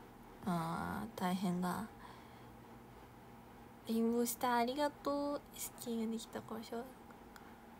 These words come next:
カモは、小学生、え、え、どういうこと？カモじゃないね。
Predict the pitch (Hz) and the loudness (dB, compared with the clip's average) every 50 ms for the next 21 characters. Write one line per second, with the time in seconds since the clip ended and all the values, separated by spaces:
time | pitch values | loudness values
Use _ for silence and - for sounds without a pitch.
0 | - - - - - 254 233 220 208 196 196 196 208 208 202 196 196 190 208 - | -16 -12 -8 -4 2 4 6 8 8 8 8 8 8 8 8 8 6 4 2 -2
1 | - - - - - - - - - - - - - - - - 277 311 403 453 | -6 -12 -16 -16 -16 -16 -16 -16 -16 -16 -16 -12 -8 -6 0 2 8 8 8 8
2 | - - - - - 247 226 220 214 208 208 226 - - - - - 214 202 - | 8 6 4 6 8 10 10 10 8 6 4 2 -2 -6 -14 -6 -2 -2 -2 -2
3 | - - 220 214 - 214 214 208 202 220 214 214 233 - 240 226 247 - - - | -2 -4 -6 -4 0 0 2 4 4 4 4 4 4 4 4 4 4 2 -2 -10
4 | - - - - - - - - - - - - - 240 226 214 196 180 180 190 | -14 -14 -14 -14 -14 -14 -14 -14 -14 -14 -8 0 6 8 8 8 10 8 8 8
5 | 185 180 175 170 175 - | 8 6 6 2 -2 -4